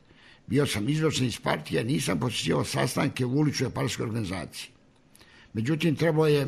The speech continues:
živeti, zarađivati. Ostalo mi je pisanje, pisanje scenarija pre svega. Slao sam ih ideološkim komisijama koje su uvek fest radile. Nisam više bio član partije, bilo je teže. Ipak,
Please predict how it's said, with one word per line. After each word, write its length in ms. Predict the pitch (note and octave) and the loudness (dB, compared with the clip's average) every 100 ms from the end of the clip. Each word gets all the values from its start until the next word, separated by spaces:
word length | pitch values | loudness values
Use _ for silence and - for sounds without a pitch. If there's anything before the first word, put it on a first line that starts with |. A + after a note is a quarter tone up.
| - | -2
živeti, 560 | G2+ C#3 F3+ - - - | 0 2 4 2 -2 -10
zarađivati. 760 | - B2+ F2+ C3 E3+ - - - - - - - _ - | -2 0 0 0 0 -2 -8 -20 -20 -20 -20 -20 _ 0
Ostalo 400 | C3 - D#3 C#3 | 0 2 4 4
mi 120 | C3 | 4
je 140 | G#2 | 2
pisanje, 600 | C3+ F3 D3 F3+ A2+ G2+ | 2 2 2 2 0 -2
pisanje 500 | - F#2+ G2 A#2+ B2+ | -4 -4 -2 0 0
scenarija 560 | A#2 - G#3 G3+ D3+ D3 | 0 0 2 2 2 0
pre 180 | B2 A#2+ | 0 -2
svega. 360 | - A2 B1 - - - - - | -2 -6 -6 -12 -16 -20 -20 -8
Slao 360 | - D#3 D3 | 0 4 4
sam 180 | C3 C3+ | 2 2
ih 140 | A#2+ | 2
ideološkim 420 | A#2+ C3 C3 G2 A2 | 0 2 2 2 -2
komisijama 680 | A2+ B2 C#3 E3 D#3 D#3+ - - - - - | 0 2 2 2 2 2 -2 -10 -20 -20 -6
koje 260 | - D#3 A2+ | 2 4 4
su 160 | C3 | 2
uvek 320 | G#3+ B2 - - | 2 2 -2 -2
fest 300 | E3+ A#2 - | 0 2 0
radile. 420 | A2+ G2 D2+ D2 - - - - | 0 0 -2 -6 -8 -16 -20 -8
Nisam 440 | - B2+ - D3+ | 2 2 4 2
više 240 | C3+ A#2 C3+ | 2 2 2
bio 200 | B2+ B2+ | 2 2
član 260 | - C3+ | 2 0
partije, 440 | - B2 A2 B2 A2 | 0 -2 -2 -2 -2
bilo 360 | G#1+ A#1 F#2+ | -4 -4 -2
je 120 | G#2+ - | -2 0
teže. 320 | C#3+ G#2+ - - - - - - | 0 0 -4 -12 -20 -20 -10 -2
Ipak, 380 | - - - | 0 0 -4